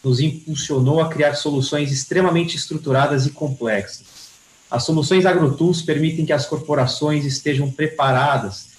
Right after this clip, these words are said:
para enfrentar as adversidades do agro brasileiro. Desse modo, com tecnologia, dados e conhecimento, é possível transfa-, transversalizar todos esses resultados nos diferentes setores,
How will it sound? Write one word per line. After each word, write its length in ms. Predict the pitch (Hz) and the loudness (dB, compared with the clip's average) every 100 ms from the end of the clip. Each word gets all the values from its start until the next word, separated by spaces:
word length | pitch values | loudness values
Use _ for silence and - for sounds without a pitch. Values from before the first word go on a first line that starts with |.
| - _ | -20 _
para 100 | 131 | 0
enfrentar 420 | 135 131 143 147 160 | 0 0 0 2 2
as 120 | 143 | 2
adversidades 800 | 143 135 147 - 127 143 143 135 | 2 2 0 0 0 0 2 2
do 120 | 139 | 4
agro 260 | 139 147 143 | 4 2 2
brasileiro. 600 | 143 131 131 113 101 95 - _ _ _ _ _ - | 2 4 4 2 0 -2 -10 _ _ _ _ _ -2
Desse 300 | 135 135 131 | 0 2 4
modo, 380 | 131 147 147 131 | 4 4 4 0
com 120 | 131 | -2
tecnologia, 880 | 139 135 139 127 113 120 143 151 156 - | -2 -2 0 0 2 0 2 0 -4 -10
dados 560 | 120 123 120 - 101 117 | -2 0 0 -4 -10 -14
e 60 | |
conhecimento, 840 | - 127 123 - 123 139 131 - - _ _ _ | -2 0 0 -2 0 0 0 -2 -18 _ _ _
é 80 | 123 | -2
possível 480 | 127 139 - 156 156 | 0 0 0 0 0
transfa-, 440 | 165 180 175 175 | 2 2 2 -4
transversalizar 1000 | - - 180 175 165 170 139 131 143 - | -4 -2 2 2 2 2 2 2 2 0
todos 300 | 160 175 143 | 0 2 2
esses 260 | 151 131 127 | 0 0 2
resultados 720 | 127 123 - 123 131 127 123 | 2 2 0 0 2 0 0
nos 180 | 131 123 | 0 0
diferentes 540 | 131 - 127 135 - | -4 0 0 0 0
setores, 640 | 147 135 123 104 95 - | -4 -4 -4 -4 -4 -14